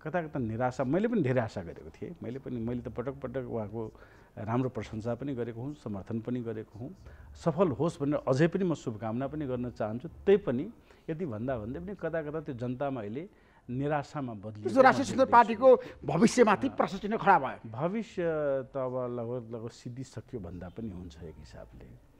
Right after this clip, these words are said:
Speaker 1: किनभने त्यो व्यक्ति विशेषकै क्रेजबाट उदाएको पार्टी थियो र त्यो क्रेज समाप्त भएपछि त्यो पात्रै दोषी देखिएपछि त त्यो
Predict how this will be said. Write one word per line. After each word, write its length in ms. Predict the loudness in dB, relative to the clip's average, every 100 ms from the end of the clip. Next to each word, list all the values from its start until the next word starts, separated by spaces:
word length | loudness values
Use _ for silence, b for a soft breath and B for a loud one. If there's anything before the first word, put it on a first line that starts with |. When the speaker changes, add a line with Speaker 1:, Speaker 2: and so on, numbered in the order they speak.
| b b -10
Speaker 1:
किनभने 180 | -8 -6
त्यो 200 | -4 -4 -4 -6 -10 -14 -16 -16 -16
व्यक्ति 560 | -8 -8 -8 -4 -2 -2
विशेषकै 1040 | -4 -4 -2 -2 -4 -8 -8 -10 -4 -4
क्रेजबाट 520 | -2 2 2 2 0
उदाएको 340 | -2 -4 -8 -10 -12
पार्टी 240 | -12 -12
थियो 200 | -8 -8
र 40 |
त्यो 160 | -6 -8 -6
क्रेज 240 | -4 -2
समाप्त 400 | -4 -6 -6 -8
भएपछि 240 | -10 -10 -12
त्यो 160 | -12 -8
पात्रै 280 | -4 0
दोषी 300 | 0 -2 -4
देखिएपछि 640 | -6 -8 -8 -10 -12 -18 -18
त 100 | -16
त्यो 200 | -12